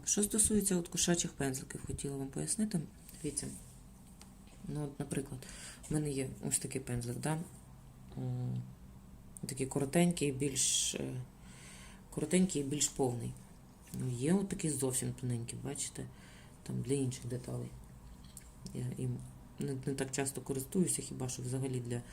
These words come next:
якихось тоненьких, тоненьких, е, дрібних деталей. От, наприклад, е,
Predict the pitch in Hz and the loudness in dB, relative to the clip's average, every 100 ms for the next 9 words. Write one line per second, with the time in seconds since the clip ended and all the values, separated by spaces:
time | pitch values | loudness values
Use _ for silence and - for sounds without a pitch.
0 | - - - - - - 127 - - 165 | -12 -12 -14 -6 -4 0 10 10 10 8
1 | 151 143 135 127 - 135 135 131 135 - | 4 2 -4 4 6 8 4 -2 -6 -8
2 | - - - - - - - - - 127 | -12 -12 -12 -12 -12 -14 -16 -16 -8 -4
3 | 127 123 123 - - - - - - - | -2 -2 -4 -6 -12 -14 -14 -14 -16 -16
4 | - - - - - - - - - - | -18 -16 -14 -16 -16 -18 -18 -18 -18 -12
5 | - - 139 139 135 131 127 127 131 127 | -10 -4 0 2 2 2 0 -2 -4 -4
6 | 127 - - - - - - - 185 190 | -6 -10 -16 -16 -16 -14 -10 0 2 4
7 | 185 175 170 170 170 - 147 147 147 | 2 2 0 0 -4 -4 0 0 0